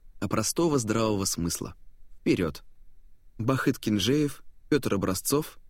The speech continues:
"Что нам есть с точки зрения химии?" Книга о невкусной и нездоровой пище. В тысяча девятьсот шестьдесят восьмом году в студенческом городке Калифорнийского университета в Беркли шестеро молодых мужчин совершили нечто беспрецедентное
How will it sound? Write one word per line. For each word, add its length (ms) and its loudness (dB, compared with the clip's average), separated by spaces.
"Что 240 2
нам 180 4
есть 300 4
с 40 -2
точки 300 2
зрения 400 4
химии?" 440 0
Книга 420 4
о 60 2
невкусной 600 2
и 120 0
нездоровой 540 2
пище. 400 -2
В 80 -10
тысяча 320 0
девятьсот 400 2
шестьдесят 420 2
восьмом 340 2
году 380 2
в 60 -6
студенческом 640 2
городке 380 2
Калифорнийского 720 2
университета 580 2
в 80 0
Беркли 480 2
шестеро 460 2
молодых 420 4
мужчин 420 4
совершили 540 2
нечто 320 4
беспрецедентное 1000 2